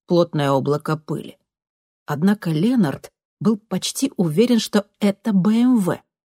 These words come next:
черный Б М В с тонированными стеклами.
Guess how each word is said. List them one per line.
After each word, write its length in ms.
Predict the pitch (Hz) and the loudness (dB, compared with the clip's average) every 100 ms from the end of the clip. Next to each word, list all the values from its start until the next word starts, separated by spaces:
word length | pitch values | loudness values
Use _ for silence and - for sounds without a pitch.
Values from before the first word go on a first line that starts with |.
| _ _ | _ _
черный 560 | - - 208 156 139 139 | -10 2 2 4 0 -2
Б 280 | 131 156 135 | -2 -2 -2
М 120 | 135 | -4
В 280 | 135 175 208 _ _ _ | 0 0 0 _ _ _
с 140 | - - | -14 0
тонированными 800 | 202 156 156 147 147 151 151 165 | 2 4 2 2 0 0 2 0
стеклами. 680 | - - 220 - - - | -2 -4 -6 -6 -16 -16